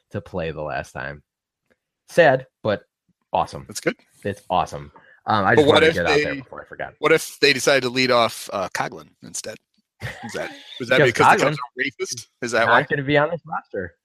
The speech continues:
Speaker 1: He's not gonna be on this roster. That's my, it, it, it, they're gonna dump his ass and they're gonna put, um, I don't think they're gonna dump Zastrinski. I don't see any reason why they would. Um, no, I mean, I can, I can name plenty of reasons why they would, but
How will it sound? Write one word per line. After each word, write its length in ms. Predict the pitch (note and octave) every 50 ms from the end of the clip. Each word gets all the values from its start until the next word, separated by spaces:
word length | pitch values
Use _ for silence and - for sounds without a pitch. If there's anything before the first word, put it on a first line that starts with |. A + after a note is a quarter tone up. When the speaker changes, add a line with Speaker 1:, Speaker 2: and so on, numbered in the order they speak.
| _ _ _ _ _ _ _ _ _ _ _ _ _ -
Speaker 1:
He's 180 | A#2+ A#2 G2
not 260 | A#2+ A#2+ A#2+ A2 -
gonna 120 | - C3+ B2
be 80 | B2
on 100 | B2 A#2+
this 140 | B2 A2+ -
roster. 420 | A#2+ G#2+ G2 G2+ - F#2+ E2+ - - -
That's 280 | F2+ A2 G#2+ G#2 - -
my, 260 | G#2+ G2+ G#2 G#2 G#2+ - _ _ _ -
it, 140 | A2 G#2+ -
it, 220 | A#2+ A#2 G#2+ F#2 - -
it, 500 | A2+ A2+ A2 G#2+ G2+ D2+ F#2 G#2 G#2+ G2
they're 120 | A2 G#2+
gonna 140 | G#2+ G2+ G2
dump 340 | G2 - - A#2 A#2 A#2 A#2+
his 160 | C3 A#2 G#2+
ass 380 | A2+ G#2+ G#2+ A#2+ B2 - - - -
and 160 | G#2 G2+ F#2+ G2
they're 80 | G2+
gonna 140 | G2 F#2+ F#2+
put, 260 | - - G#2 G2 - _ _ -
um, 420 | F#2+ F#2 F#2 F2 F2 E2+ E2+ E2+ - _ _ _ _ - A2
I 140 | A#2 B2+ C#3
don't 160 | D3 B2 G#2+
think 140 | A#2 G#2 -
they're 80 | G2 F#2+
gonna 100 | F#2 F2
dump 220 | E2+ F2+ D#2+ D2+
Zastrinski. 680 | - E2 D#2+ - - E2 E2 E2 - - D2 D2+ D#2+ D#2+
I 40 |
don't 240 | E2+ E2+ E2+ E2 E2 _ _ _
see 100 | - F2
any 100 | D#2+ D#2
reason 280 | D2 D#2 E2 D2+ E2 D#2
why 140 | D#2+ D#2+ D#2+
they 60 | D#2+
would. 260 | D#2+ E2 E2 D#2 D#2 _ _ _ _ _ _ _ _ _
Um, 400 | - G2+ F#2+ F#2 F2 E2 E2 D#2+ E2+ _ _ _ _ _ _ _ _ _ _ _ _ _ _ _ _ _ _ _ _ _ _ _ -
no, 160 | G2 D2+ - -
I 60 | -
mean, 120 | E2+ D2 C#2+
I 100 | D2 -
can, 240 | _ - G2 E2 - _ _ - D#2+ F2 -
I 60 | A2+
can 80 | C3+ C#3+
name 160 | A#2+ G2+ F#2+
plenty 240 | - - G2+ F2+ F2
of 60 | E2
reasons 220 | E2 E2 F2+ G2
why 220 | - E2 D#2 D#2+ D#2+
they 160 | D2 E2+ E2+
would, 280 | E2 F2 E2+ E2 E2+ -
but 200 | G#2+ G2+ -